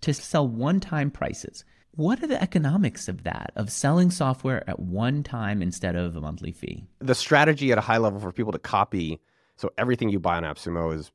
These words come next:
Speaker 2: pay once, use it forever.
Speaker 1: Like, I bought Cast Magic. I have lifetime access. I talked to the founder. I said, "Why are you doing this?" And he said,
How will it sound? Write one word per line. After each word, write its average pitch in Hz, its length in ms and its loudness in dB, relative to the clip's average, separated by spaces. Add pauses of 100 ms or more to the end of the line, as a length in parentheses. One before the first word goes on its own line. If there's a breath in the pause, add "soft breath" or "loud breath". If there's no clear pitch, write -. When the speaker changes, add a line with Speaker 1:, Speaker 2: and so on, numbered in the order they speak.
Speaker 2:
pay 113 160 2
once, 92 320 0
use 90 120 -6
it 76 80 -10
forever. 78 460 -6
Speaker 1:
Like, 92 140 -2
I 131 80 6
bought 143 180 2
Cast - 340 -2
Magic. 82 480 -2
I 110 200 0
have 117 160 -2
lifetime 120 340 0
access. 147 360 -2
I - 60 -2
talked 208 260 -2
to 175 60 0
the 143 80 0
founder. 101 280 -2
I - 20 2
said, 165 220 -4
"Why 190 140 -2
are 226 40 0
you 214 160 0
doing 180 320 2
this?" 131 160 0
And 139 100 -2
he 143 60 -2
said, 143 200 -4